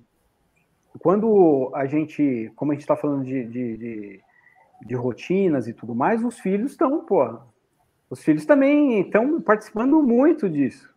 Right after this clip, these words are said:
né? Ainda mais quem tem filhos menores. A Luciana disse que já passou desse processo. Eu ainda tô nesse processo.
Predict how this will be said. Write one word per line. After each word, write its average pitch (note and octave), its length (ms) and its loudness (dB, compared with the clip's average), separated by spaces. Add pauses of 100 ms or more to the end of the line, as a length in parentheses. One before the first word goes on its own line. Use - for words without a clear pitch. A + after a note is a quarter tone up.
(140)
né? B2 200 -4
Ainda D3+ 200 -2
mais D#3 240 -2
quem A3 140 -6
tem A3+ 160 -6
filhos A3+ 760 -6
menores. G3 640 -2
A C#3 60 0
Luciana E3 400 -2
disse E3+ 200 -12
que F#3 100 -4
já F3 140 0
passou F#3+ 320 -2
desse F3+ 280 -6
processo. G3+ 540 0
Eu F3 180 2
ainda G#3+ 260 0
tô A#3 300 -4
nesse A3+ 200 -6
processo. F#3+ 600 0